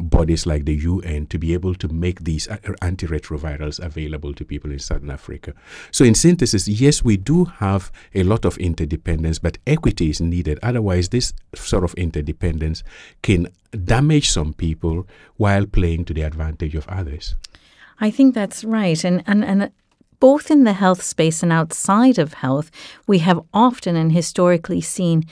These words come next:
Speaker 2: an imbalance in partnerships. And perhaps that's what we're trying to encourage and moving forward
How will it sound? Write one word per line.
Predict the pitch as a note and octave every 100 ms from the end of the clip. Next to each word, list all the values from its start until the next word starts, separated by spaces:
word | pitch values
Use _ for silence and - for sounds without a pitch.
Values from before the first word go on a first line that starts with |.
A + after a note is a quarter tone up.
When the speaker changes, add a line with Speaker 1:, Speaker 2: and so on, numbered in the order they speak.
| - - _
Speaker 2:
an | F#3 F3+ -
imbalance | A#3 A#3 F3 C#3 C#3 C#3 D3 - -
in | E3 D#3
partnerships. | - C#3+ - D3 - - - - - - - - -
And | F3+ F3+
perhaps | E3 F#3 F3+
that's | - F#3+ F#3+
what | F3+ D3
we're | D#3+
trying | D#3+ - E3 D#3 D#3
to | D3+ E3+ C#3+ D3 - _ _ -
encourage | F3 D#3+ - G#3+ F3+ D3+ D#3
and | D3+ D#3 -
moving | A3 G3+ F#3 F3 D#3+
forward | - B3 A#3+ F#3 - - E3+